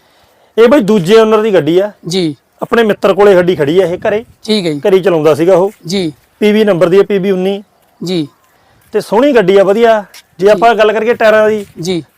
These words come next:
Speaker 1: ਤਾਂ ਸੱਤਰ ਤੋਂ ਪਚੱਤਰ ਪੈਸੇ ਟਾਇਰਾਂ ਦੀ ਹਾਲਤ ਆ ਬਈ, ਵੀਲ ਕੱਪ ਲੱਗੇ ਵੇ ਆ।
Speaker 2: ਠੀਕ ਹੈ ਜੀ।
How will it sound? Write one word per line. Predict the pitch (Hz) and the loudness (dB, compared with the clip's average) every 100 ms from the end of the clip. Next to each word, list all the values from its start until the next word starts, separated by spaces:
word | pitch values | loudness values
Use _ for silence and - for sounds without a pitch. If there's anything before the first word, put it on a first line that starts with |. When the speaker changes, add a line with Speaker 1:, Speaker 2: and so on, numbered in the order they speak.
| _ | _
Speaker 1:
ਤਾਂ | 240 233 233 233 | 4 6 6 4
ਸੱਤਰ | - 220 - 247 | 2 -4 -2 -2
ਤੋਂ | 254 | -2
ਪਚੱਤਰ | 277 - | -4 -4
ਪੈਸੇ | 208 208 | -2 0
ਟਾਇਰਾਂ | 208 196 | 0 0
ਦੀ | 175 | 2
ਹਾਲਤ | 151 143 | 2 2
ਆ | 165 | 0
ਬਈ, | 196 | 0
ਵੀਲ | 170 190 | 0 2
ਕੱਪ | 202 196 | 2 0
ਲੱਗੇ | 151 131 | -2 -2
ਵੇ | 143 180 | -4 -6
ਆ। | 175 - | -10 -10
Speaker 2:
ਠੀਕ | 214 202 | -6 -6
ਹੈ | |
ਜੀ। | 156 | -6